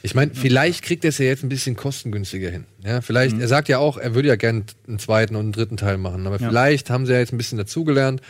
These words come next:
Speaker 1: schrauben das Budget ein bisschen runter, schrauben die Ansprüche vielleicht auch ein bisschen zurück oder konzentrieren sich auf eine etwas kleinere Geschichte oder sowas.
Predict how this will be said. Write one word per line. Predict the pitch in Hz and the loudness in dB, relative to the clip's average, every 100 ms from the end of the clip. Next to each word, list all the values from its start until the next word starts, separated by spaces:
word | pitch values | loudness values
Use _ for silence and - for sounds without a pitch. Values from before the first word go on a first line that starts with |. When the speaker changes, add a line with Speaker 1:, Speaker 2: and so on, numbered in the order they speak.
| - - | -20 -10
Speaker 1:
schrauben | - 107 113 | 0 2 2
das | 101 | -2
Budget | 110 101 110 | -4 0 2
ein | 113 | 2
bisschen | 107 98 | -2 -4
runter, | 95 143 208 196 180 | -2 -2 2 2 2
schrauben | - 117 113 | 0 0 0
die | |
Ansprüche | 87 120 - 120 107 | -2 -4 -2 0 2
vielleicht | 110 104 | 0 0
auch | 101 | -2
ein | |
bisschen | 101 101 | -4 -4
zurück | 101 101 156 | -4 -2 0
oder | 107 92 | 0 -2
konzentrieren | - 107 107 117 123 | 0 2 2 4 2
sich | 120 | 2
auf | 107 | 0
eine | 95 | -2
etwas | 98 | -2
kleinere | - 113 165 | 0 0 0
Geschichte | 151 143 151 135 | -2 -4 -4 -4
oder | 123 | -4
sowas. | 117 123 | -2 -4